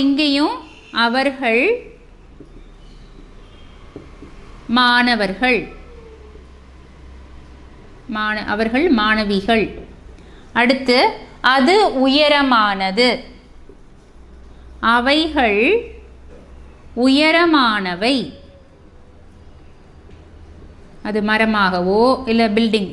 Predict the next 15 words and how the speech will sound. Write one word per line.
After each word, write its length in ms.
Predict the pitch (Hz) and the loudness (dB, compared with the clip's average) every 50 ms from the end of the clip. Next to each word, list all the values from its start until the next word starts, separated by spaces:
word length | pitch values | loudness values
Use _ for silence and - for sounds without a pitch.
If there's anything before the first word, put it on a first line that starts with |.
| 208 | -4
anything 300 | 220 220 208 214 208 185 185 208 | -4 -4 -2 -2 -4 -4 -4 -4
எதுவாக 340 | 208 214 214 208 214 226 214 208 | -2 -2 0 0 0 0 -2 -2
இருக்கலாம். 380 | 202 - 208 214 254 359 466 - - - - - - - - 262 | -2 -2 0 0 0 0 -2 -4 -10 -18 -20 -20 -10 -2 0 0
அதுங்கிறது 440 | 277 262 311 311 311 302 285 294 359 392 | 2 2 2 4 4 4 4 2 2 0
இப்ப 120 | 392 302 269 262 | 2 0 0 2
வந்து 140 | 254 285 403 381 | 2 2 2 2
அது 100 | 269 277 269 | 4 4 4
ஒரு 100 | 277 381 403 311 | 4 2 2 2
நான் 180 | 277 277 277 269 | 0 2 2 0
லிவிங் 260 | 277 254 262 262 254 254 | 0 0 0 -2 -2 -2
திங்னு 280 | 254 233 233 254 262 | -2 -2 -2 -4 -2
புரிஞ்சிருப்பீங்க. 540 | 269 247 233 220 220 196 - - 185 180 175 170 - - - - - - - - - - - - 262 | -2 -2 -2 -2 -2 -4 -6 -8 -8 -10 -10 -12 -12 -16 -20 -20 -20 -20 -20 -20 -20 -20 -10 -4 -2
உயரமானது, 580 | 285 285 277 269 262 254 247 226 220 220 233 254 240 | 0 2 2 2 2 2 2 0 0 0 0 0 0
அவைகள் 280 | 233 240 247 302 370 403 302 247 | 0 0 0 0 0 0 0 0
உயரமானவை. 600 | 233 214 202 196 185 180 165 156 151 165 160 165 | -2 -2 -2 -4 -6 -8 -10 -12 -12 -12 -12 -14